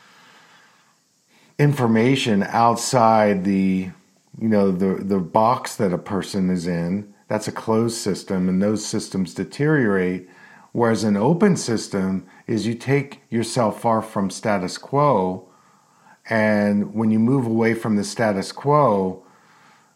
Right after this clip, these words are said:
this is when <clears throat> new information can come in and new, new experiences. This is when neuroplasticity can kick in. You know, there's a lot of things that go on here.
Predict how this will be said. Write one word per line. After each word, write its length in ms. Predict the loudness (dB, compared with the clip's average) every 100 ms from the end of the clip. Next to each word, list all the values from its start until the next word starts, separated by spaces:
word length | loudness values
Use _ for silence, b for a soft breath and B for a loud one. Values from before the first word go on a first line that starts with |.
| b _ _ _ _
this 360 | -8 -2 -2 0
is 160 | -2 0
when 600 | 0 0 0 0 -2 -6 _
<clears throat> 80 |
new 680 | -8 -2 0 2 2 2 4
information 680 | 2 0 0 2 2 0 -2
can 180 | -2 -6
come 280 | -4 -2 0
in 540 | 0 0 0 -2 -6 B B -8
and 300 | -4 0 2
new, 600 | 2 2 4 2 -2 -8 b b b b _ b
new 240 | -2 2 2
experiences. 960 | 0 -4 -2 2 2 2 0 -2 -2
This 200 | -4 -6
is 120 | -6 -2
when 200 | 0 0
neuroplasticity 1080 | 0 -2 -4 -6 -6 -6 -6 -4 -2 -2
can 280 | -2 -4 -6
kick 300 | -6 -8 -4
in. 400 | -2 0 0 -4 B B -6
You 60 |
know, 40 | -2
there's 120 | 0
a 80 | 0
lot 300 | 4 4 4
of 160 | 0
things 280 | -2 0 0
that 80 | -2
go 220 | -2 -2
on 280 | 0 0 -2
here. 320 | -4 -6 -8